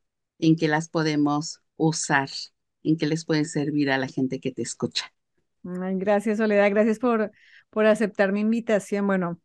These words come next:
Speaker 2: ella también es mi maestra, yo he estado estudiando aplicación mental y ha sido la persona que me introdujo en este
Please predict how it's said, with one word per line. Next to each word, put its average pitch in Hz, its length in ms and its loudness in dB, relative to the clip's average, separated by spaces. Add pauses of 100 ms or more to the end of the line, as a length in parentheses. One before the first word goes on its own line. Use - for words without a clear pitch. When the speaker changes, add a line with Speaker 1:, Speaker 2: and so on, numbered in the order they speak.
(100)
Speaker 2:
ella 196 240 2
también 196 320 0
es 185 200 -4
mi 196 300 2
maestra, 214 640 2
yo 220 80 2
he - 20 2
estado 196 320 0
estudiando 190 480 -2
aplicación 190 520 -4
mental 185 440 -2
y 214 60 2
ha 196 80 0
sido 185 180 -2
la 196 140 -2
persona 180 400 -6
que 202 180 -6
me 202 140 -4
introdujo 185 480 -4
en 202 100 -2
este 196 520 -4